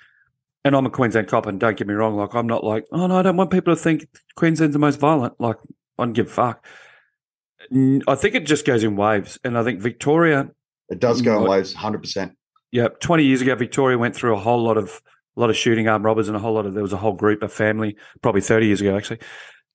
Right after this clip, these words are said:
Speaker 1: And there was always the jokes. Queensland police always used to joke and go, "Queensland's got a shoot, don't shoot policy. Victoria's got a shoot, shoot policy."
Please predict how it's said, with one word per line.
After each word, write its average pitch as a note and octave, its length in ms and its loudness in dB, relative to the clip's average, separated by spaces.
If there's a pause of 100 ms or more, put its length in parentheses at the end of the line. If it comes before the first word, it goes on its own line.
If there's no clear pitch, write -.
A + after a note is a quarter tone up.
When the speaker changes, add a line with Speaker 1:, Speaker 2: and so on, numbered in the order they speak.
Speaker 1:
And C#3 140 2
there C3 80 4
was A#2+ 100 2
always C3+ 220 2
the A2 80 0
jokes. A2+ 320 0
Queensland A2 600 -2
police G#2+ 260 0
always G#2+ 200 2
used G#2 180 -4
to G2+ 60 -10
joke G#2+ 300 0
and G2+ 120 -6
go, G#2 180 2
"Queensland's A#2 460 0
got A2+ 120 0
a G2+ 60 2
shoot, - 320 -2
don't A2+ 260 0
shoot A2+ 260 -2
policy. G#2+ 460 -2
Victoria's A2 460 0
got G#2+ 160 0
a G2+ 40 0
shoot, A2 300 -2
shoot B2 260 -2
policy." F#2+ 400 -6